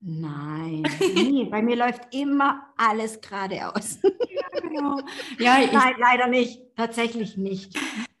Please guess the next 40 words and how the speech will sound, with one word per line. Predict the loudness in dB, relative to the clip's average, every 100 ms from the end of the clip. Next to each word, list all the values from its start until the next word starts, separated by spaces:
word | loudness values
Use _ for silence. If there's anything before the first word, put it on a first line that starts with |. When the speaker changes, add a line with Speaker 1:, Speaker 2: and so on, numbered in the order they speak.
| _ _ _ _ _ _ _
Speaker 2:
Genau, | -4 0 0 0 -2
oder | -2 0
so | -2 -2
gerade | 2 2 2
so | -4
therapeutische | -4 -4 -4 -4 -4 -4 -6
Sachen, | -4 -4 -4
dann | -6 -6
sage | -8 -8
ich: | -6 -2
„Nein, | 0 0 0
aber | -2 -4
da | -4
bin | -2 -2
ich | -2
in | -2
der | -4
Rolle | -4 -4 -2
als | -4 -4
Mama, | -4 -2 -2
da | -4
bin | -4 -2
ich | -2 -2 -6
kein | -6 -6 -4 -6
Coach, | -2 -2 -2 -6
da | -8
bin | -6 -6
ich | -6 -6
keine | -4 -4 -4
Therapeutin, | -8 -8 -10 -8 -6 -6 -8 -6
ne? | -4
Das | -4 -4
geht | -8 -10 -6
auch | -8 -8
gar | -8 -6
nicht. | -6 -8
Im | -8
Familiensystem | -2 2 4 6 4 2 0 2
ist | 0
halt | 0 -2